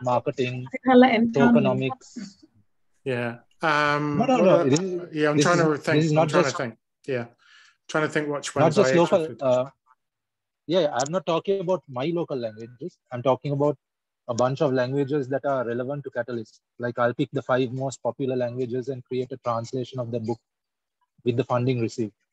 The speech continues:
Speaker 1: So it could be that tokenomics book is one example, then Impact Networks by David Ehrlichman is another example. Then it could be other books relating to, um, uh,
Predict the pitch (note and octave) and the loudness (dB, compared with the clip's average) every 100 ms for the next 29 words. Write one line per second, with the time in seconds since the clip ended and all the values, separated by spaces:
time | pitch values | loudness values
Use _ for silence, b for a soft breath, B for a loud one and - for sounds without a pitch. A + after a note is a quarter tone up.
0 | _ _ _ _ - B2+ A#2+ - C#3 D3 | _ _ _ _ -2 0 0 0 0 2
1 | C#3+ - C#3 B2 C#3 C#3 C#3 - C3 - | 0 0 0 2 0 -2 -4 -2 -2 -2
2 | A#2+ B2 B2+ A#2+ B2 B2 B2 C3 B2 B2+ | -2 -2 -4 -6 -6 -6 -6 -8 -8 -10
3 | - _ _ C3+ C3 D3 C#3 C#3 C3 C3 | -14 _ _ -10 -4 -2 0 -2 -4 0
4 | C3+ C3+ - C3 B2+ A#2 B2 B2 C3 B2+ | 2 0 -2 -2 0 0 0 0 -2 -2
5 | B2+ B2+ C#3 C3 B2 B2 A2+ B2 G#2+ B2 | -4 -6 -10 -10 -8 -6 -4 -4 -4 -6
6 | A#2 A#2 A#2 - _ _ _ _ _ A2+ | -6 -8 -10 -12 _ _ _ _ _ _
7 | B2+ B2+ B2+ - _ _ _ B2 - C#3 | -2 -2 -4 -10 _ _ _ -10 -2 0
8 | C3+ C#3+ C3+ C3+ C3+ - C3 B2+ C3 C#3 | 2 2 2 0 -2 -2 -2 0 0 -2
9 | C3 C3+ B2+ A#2+ _ _ _ - G#2+ G#2+ | -6 -2 -2 -4 _ _ _ -10 -8 -8
10 | G2+ _ _ A2 _ - | -10 _ _ -20 _ -16